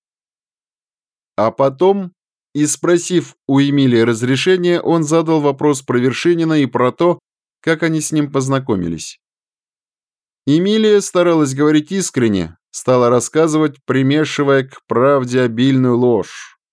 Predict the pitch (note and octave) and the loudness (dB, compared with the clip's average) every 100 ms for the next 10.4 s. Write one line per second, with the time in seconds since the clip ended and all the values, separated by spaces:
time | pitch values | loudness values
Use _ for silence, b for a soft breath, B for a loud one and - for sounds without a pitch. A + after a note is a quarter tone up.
0 | _ _ _ _ _ _ _ _ _ _ | _ _ _ _ _ _ _ _ _ _
1 | _ _ - A#2+ D3 F3+ E3+ F3 F3+ F3 | _ _ -8 -2 0 0 2 2 2 0
2 | E3+ E3 F3+ G3+ F#3+ F#3 F3 E3+ F3 G3+ | -2 -2 0 0 0 0 0 0 0 -2
3 | F3+ F#3+ - F#3 F#3+ F3+ - - F#3+ F3 | -2 -4 -2 0 0 0 -4 -2 0 0
4 | C3+ A#2+ C3+ C#3+ D3+ D#3+ E3+ E3 E3 E3 | 0 0 0 0 0 2 2 2 -2 2
5 | F3+ F3 C#3 B2 A2+ - G#2+ - _ _ | 2 2 0 0 0 -2 -6 -6 _ _
6 | _ - D3 D#3+ E3+ C#3+ E3 E3 F3 E3+ | _ -4 0 2 0 0 -2 0 0 -2
7 | D#3+ D#3+ E3 F3 E3 D#3+ F3 E3+ - F#3+ | -2 -4 0 -2 0 -2 -2 -4 -4 0
8 | D#3+ C3+ B2+ B2+ _ C3+ C3+ C#3+ C#3 C3+ | 0 0 -6 -6 _ -4 -2 0 0 -2
9 | C3+ C#3 B2+ C#3 D3 C3 B2+ A#2+ A#2 C3 | 0 -2 -2 -2 0 2 0 -2 -2 -4
10 | C3+ C3 G2+ F2+ | 0 0 0 -2